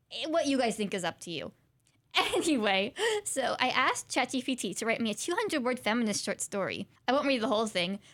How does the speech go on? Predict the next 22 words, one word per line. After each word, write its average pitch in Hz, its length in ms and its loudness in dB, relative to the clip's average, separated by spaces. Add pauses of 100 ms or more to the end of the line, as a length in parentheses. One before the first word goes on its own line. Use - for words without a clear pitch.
(140)
but 254 120 -2
it 254 60 -4
begins 269 420 0
with, 175 320 -2 (480)
"In 262 140 2
the 262 100 4
heart 262 280 2
of 311 80 0
a 311 40 2
bustling 247 340 0
city, 202 380 -2 (100)
amidst 226 380 0
the 226 80 -4
cacophony 285 500 -2
of 294 80 0
voices 277 380 -2
and 208 100 -2
a 196 60 -2
ceaseless 262 500 -2
rhythm 180 260 0
of 170 140 -4
life, 180 340 0